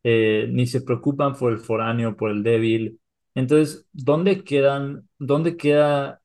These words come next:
la sustancia de todas sus enseñanzas y de su palabrería? Eh, en el Viejo Testamento está ese versículo de Samuel,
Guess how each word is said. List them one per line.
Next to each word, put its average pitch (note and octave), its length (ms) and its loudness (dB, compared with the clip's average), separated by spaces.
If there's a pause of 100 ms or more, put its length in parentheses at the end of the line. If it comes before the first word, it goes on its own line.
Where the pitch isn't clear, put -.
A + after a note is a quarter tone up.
la A#2+ 380 0
sustancia B2 840 -2
de A2 140 -4
todas B2 360 0
sus A#2 160 -10
enseñanzas A#2 760 -4
y A2+ 280 -8
de B2 200 -2
su A#2+ 200 -12
palabrería? A2 800 -4 (520)
Eh, A#2 520 0
en B2+ 80 2
el B2+ 100 2
Viejo C3 240 -2
Testamento C3 520 -4
está B2+ 180 -2
ese B2 200 -2
versículo A#2+ 600 -2
de G#2+ 180 -4
Samuel, C#3 680 -2